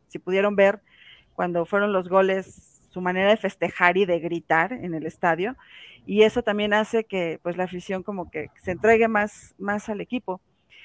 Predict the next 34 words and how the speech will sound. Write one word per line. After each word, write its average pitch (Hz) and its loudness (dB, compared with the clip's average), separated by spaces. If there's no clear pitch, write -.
Este, 185 -4
mm, 214 -4
creo 262 2
que 285 -10
están 277 -2
bien 269 0
dirigidas, 277 -2
pero 240 0
hay 214 2
momentos 240 -4
que 196 -10
como 180 -10
que 185 -8
se 175 -6
caen 202 0
en, 214 -4
en 170 -6
ánimo, 220 -4
no 233 -6
sé, 262 -2
no 254 -6
sé 269 -10
qué - -10
pase, 202 -6
que 220 6
es 214 -2
cuando 226 0
se 190 -8
nos 180 -6
vienen 220 -2
encima 202 -4
las, - -12
las - -10
contrarias, 208 -4